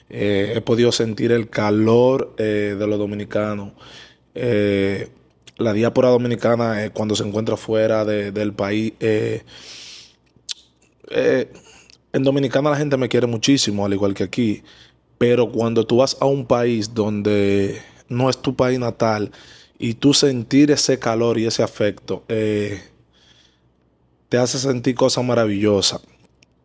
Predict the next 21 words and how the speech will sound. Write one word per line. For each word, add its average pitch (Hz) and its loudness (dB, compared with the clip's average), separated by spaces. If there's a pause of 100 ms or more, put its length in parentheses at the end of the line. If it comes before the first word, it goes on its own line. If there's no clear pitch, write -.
(520)
Eh, 101 2 (1120)
durante 117 2
este 120 2
fin 127 2
de 131 2
semana 131 0
yo 110 2
vine 117 2
a, 107 0
a 101 -6
lo 98 -2
que 95 -2
era, 101 -2 (460)
yo 113 -2
quería 127 2
hacer 127 0
algo 123 0
diferente, 113 0
eh, 101 -4 (100)
quería 110 0 (1700)
sobreexponerme 131 2